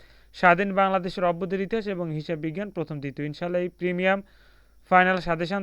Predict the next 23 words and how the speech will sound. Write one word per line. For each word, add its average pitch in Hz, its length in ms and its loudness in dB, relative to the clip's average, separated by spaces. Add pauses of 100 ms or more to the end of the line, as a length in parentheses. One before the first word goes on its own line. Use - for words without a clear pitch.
তোমরা 196 240 0
নিতে 196 240 0
পারবে 185 220 4 (200)
অল্প 170 120 2 (100)
পারিশ্রমিকের 170 640 -2
বিনিময়ে। 170 360 -2 (240)
স্ক্রিনে 180 360 -4
দেখানো 170 280 0
WhatsApp 160 360 -4
নাম্বারে 160 320 -4
যোগাযোগ 147 360 -4
করে 160 120 -4 (100)
ইনশাল্লাহ 165 300 0 (560)
সাজেশনগুলো 202 560 0 (120)
কমপ্লিট 190 400 -2
করে 208 180 -4
তোমাদের 170 320 -2
পরীক্ষা 175 300 -2 (100)
আশি 160 180 -4
থেকে 175 140 -4 (100)
নব্বই 156 260 -4
পার্সেন্ট 180 280 -6
প্রশ্ন 165 180 -10